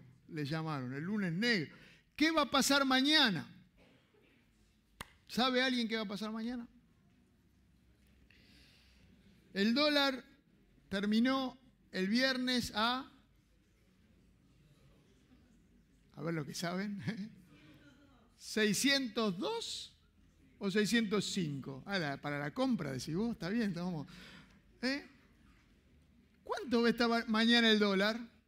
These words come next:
No sabemos. ¿Qué pensamos? ¿Saben que esta semana estaba comprando algo en un negocio, eh, un picaporte, y,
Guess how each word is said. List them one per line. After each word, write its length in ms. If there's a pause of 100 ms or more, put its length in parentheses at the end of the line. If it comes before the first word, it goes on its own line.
(420)
No 200
sabemos. 720 (400)
¿Qué 160
pensamos? 580
¿Saben 240
que 80
esta 180
semana 540 (1120)
estaba 640 (360)
comprando 500
algo 200
en 60
un 140
negocio, 680 (560)
eh, 720
un 140
picaporte, 1160
y, 840